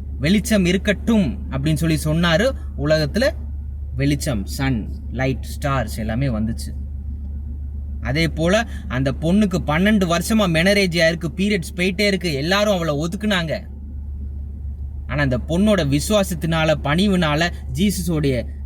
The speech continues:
ட்ரெஸ்ஸை தொட்டதும் என்னது, அந்த விசுவாசத்தினால அவ குணமடைந்தாள். இப்ப யாருக்காவது நம்ம பின்னாடி நம்ம ட்ரெஸ்ஸை இல்ல சட்டையை, பேண்ட்டை யாராவது தொட்டா நமக்கு தெரியுமா?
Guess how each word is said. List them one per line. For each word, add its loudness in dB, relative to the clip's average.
ட்ரெஸ்ஸை 2
தொட்டதும் 2
என்னது, 0
அந்த -2
விசுவாசத்தினால 2
அவ -2
குணமடைந்தாள். 0
இப்ப -6
யாருக்காவது 2
நம்ம 4
பின்னாடி 2
நம்ம 2
ட்ரெஸ்ஸை 0
இல்ல 4
சட்டையை, 0
பேண்ட்டை 0
யாராவது 0
தொட்டா -2
நமக்கு 0
தெரியுமா? -2